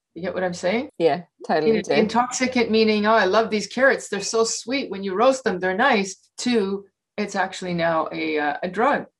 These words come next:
Speaker 1: It's, it's, it's an, a p-, potentiated.
Speaker 2: You know, when you were talking about the, um,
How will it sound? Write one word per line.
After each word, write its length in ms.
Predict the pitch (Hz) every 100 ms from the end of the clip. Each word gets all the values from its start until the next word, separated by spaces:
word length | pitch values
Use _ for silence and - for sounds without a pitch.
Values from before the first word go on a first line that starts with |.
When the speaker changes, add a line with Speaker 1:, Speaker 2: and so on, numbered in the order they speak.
| -
Speaker 1:
It's, 200 | 175 -
it's, 220 | - 180 -
it's 180 | 185 175
an, 220 | 180 170 -
a 100 | 175
p-, 300 | - - - -
potentiated. 960 | 208 196 220 214 - 185 147 117 110 _
Speaker 2:
You 100 | -
know, 100 | 202 208
when 120 | 208
you 60 |
were 120 | 196 190
talking 320 | 214 202 202
about 400 | 185 180 156 160
the, 340 | 175 175 165
um, 540 | 80 123 143 151 165